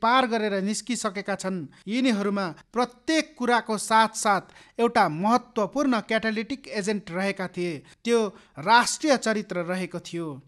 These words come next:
अनि हामीले राष्ट्रिय चरित्रका लागि अझ बल दिँदै हामी अघि बढ्नुपर्छ।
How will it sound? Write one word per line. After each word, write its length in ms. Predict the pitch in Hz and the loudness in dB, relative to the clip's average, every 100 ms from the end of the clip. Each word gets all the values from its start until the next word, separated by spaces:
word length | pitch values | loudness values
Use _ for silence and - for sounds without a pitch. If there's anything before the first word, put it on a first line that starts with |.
| - | -4
अनि 140 | 226 | -2
हामीले 500 | 208 214 247 294 277 180 - - - | -2 0 2 4 2 -2 -8 -20 -4
राष्ट्रिय 460 | 208 254 - 311 | 2 2 2 0
चरित्रका 600 | 269 240 240 226 226 220 | 0 0 -2 -4 -4 -2
लागि 340 | 196 196 196 190 143 - - | -2 -2 -4 -8 -10 -14 -4
अझ 160 | 214 226 | 0 2
बल 380 | 175 190 233 | 2 2 2
दिँदै 320 | 202 214 190 175 165 - | 2 -2 -2 -4 -8 -6
हामी 200 | 196 220 | -2 -2
अघि 360 | - 208 196 208 | 0 -2 0 0
बढ्नुपर्छ। 500 | 190 180 156 156 | -2 -2 -6 -8